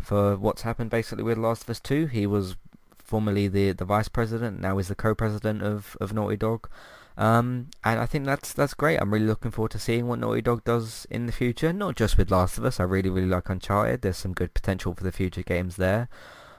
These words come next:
I'd like to see, um, an Uncharted Lost Legacy two. I think that would be really good. Another, uh, Nadine and Chloe adventure would be great.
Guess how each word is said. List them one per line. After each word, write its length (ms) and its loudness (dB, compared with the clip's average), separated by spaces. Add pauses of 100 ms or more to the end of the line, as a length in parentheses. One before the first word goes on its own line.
(100)
I'd 180 2
like 160 0
to 100 -4
see, 600 2 (100)
um, 480 0 (600)
an 80 0
Uncharted 380 2
Lost 180 0
Legacy 340 0
two. 360 0
I 40 -10
think 180 -2
that 60 2
would 100 0
be 80 0
really 240 2
good. 280 2
Another, 580 2
uh, 220 2
Nadine 380 0
and 120 -2
Chloe 340 2
adventure 500 -2
would 220 -4
be 120 -2
great. 320 2